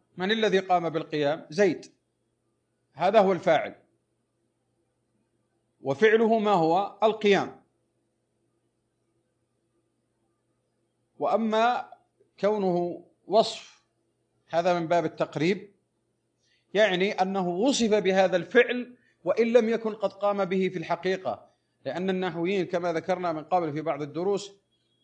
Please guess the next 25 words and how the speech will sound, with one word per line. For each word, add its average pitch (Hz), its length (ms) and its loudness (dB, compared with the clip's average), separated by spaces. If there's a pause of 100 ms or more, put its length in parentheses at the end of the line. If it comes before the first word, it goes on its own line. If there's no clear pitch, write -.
(140)
ينظرون 175 540 -2
إلى 185 540 0
ذوات 185 400 2
الأشياء 175 640 -2
لا 190 200 -2
إلى 190 140 0
حقائقها، 160 840 -4 (1200)
فهم 160 240 -2
عندما 185 380 0
يقولون 185 420 -2
مثلًا: 180 400 -2
"قلت"، 170 520 0 (760)
يقولون 180 480 0
والتاء 190 520 2
ضمير 165 420 -2
متصل 156 560 -6
في 170 140 -4
محل 175 320 -6
رفع 170 280 -2
فاعل، 151 360 0 (320)
هذه 190 380 2
التاء، 175 580 0
التاء، - 580 2 (400)
التاء - 380 2
هذه 156 460 2